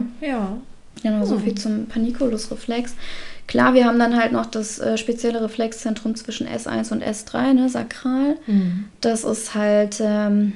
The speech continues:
Speaker 1: ja, kennt ihr bestimmt auch, wenn ihr irgendwie mal an den Popo des Hundes dran gekommen seid, dass es hochzuckt.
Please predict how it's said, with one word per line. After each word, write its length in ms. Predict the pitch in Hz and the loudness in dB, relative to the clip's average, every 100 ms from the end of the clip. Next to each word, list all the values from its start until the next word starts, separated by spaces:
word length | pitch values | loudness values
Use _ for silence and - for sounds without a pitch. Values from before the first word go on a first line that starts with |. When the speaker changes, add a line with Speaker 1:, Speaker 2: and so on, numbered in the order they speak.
| - | -2
Speaker 1:
ja, 400 | 202 214 220 196 | 2 4 4 2
kennt 180 | 202 240 | 2 4
ihr 80 | 247 | 4
bestimmt 360 | 240 - 226 - | 2 -2 -2 2
auch, 320 | 262 302 - | 4 4 2
wenn 160 | 247 247 | 4 4
ihr 100 | 240 | 4
irgendwie 460 | - 240 233 240 226 | 2 2 2 0 2
mal 380 | 220 220 220 | 2 2 2
an 160 | - 226 | 0 0
den 160 | 226 226 | 0 0
Popo 300 | 247 240 240 | -2 0 0
des 220 | 233 - | 0 2
Hundes 280 | 240 240 240 | 4 4 2
dran 220 | 240 240 | 2 2
gekommen 400 | 233 - 233 233 | 0 -4 -2 -2
seid, 340 | 226 233 254 - - - - - - - | -2 -4 -6 -14 -20 -20 -18 -18 -18 -2
dass 200 | 226 226 | 0 2
es 240 | 220 220 | 0 0
hochzuckt. 580 | - 269 - 294 294 - | 2 2 0 -4 -4 -10